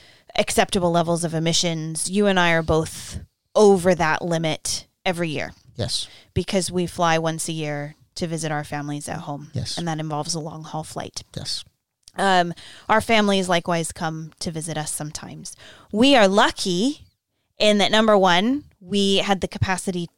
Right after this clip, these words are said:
Speaker 1: to move in the first place.
Speaker 2: Yes.
Speaker 1: Um, uh, climate activists who believe that we shouldn't fly,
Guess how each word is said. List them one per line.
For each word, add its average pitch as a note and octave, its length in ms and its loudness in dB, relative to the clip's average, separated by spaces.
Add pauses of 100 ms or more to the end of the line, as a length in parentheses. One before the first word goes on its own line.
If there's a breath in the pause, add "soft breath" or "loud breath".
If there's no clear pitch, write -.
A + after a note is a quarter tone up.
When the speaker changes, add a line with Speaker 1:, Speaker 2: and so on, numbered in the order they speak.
(120)
Speaker 1:
to A3 140 0
move F#3+ 240 0
in F3+ 80 -4
the E3+ 60 -6
first - 260 -8
place. A3 360 -8
Speaker 2:
Yes. - 320 -10 (220)
Speaker 1:
Um, F3 420 2 (960)
uh, G#3+ 100 6 (100)
climate C4 300 4
activists G#3+ 460 0
who A3 80 2
believe F#3 260 2
that F3 100 0
we F3 80 -2
shouldn't F3 300 -2
fly, F3 460 -4